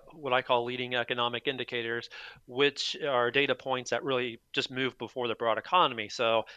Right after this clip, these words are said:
if something signals a slowdown, it might tell us, like, "Hey, watch out in about six to nine months for a recession." And we have our own Allworth recession indicator, uh, which looks at ten different underlying economic indicators.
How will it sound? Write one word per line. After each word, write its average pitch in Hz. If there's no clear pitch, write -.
if 127
something 139
signals 131
a -
slowdown, 123
it 120
might 120
tell 123
us, 113
like, 110
"Hey, 147
watch 120
out 123
in 120
about 110
six -
to 131
nine 110
months 123
for 117
a 110
recession." 117
And 123
we 143
have 135
our 127
own 123
Allworth 117
recession 117
indicator, 127
uh, 120
which 117
looks 120
at 113
ten 127
different 120
underlying 113
economic 104
indicators. 143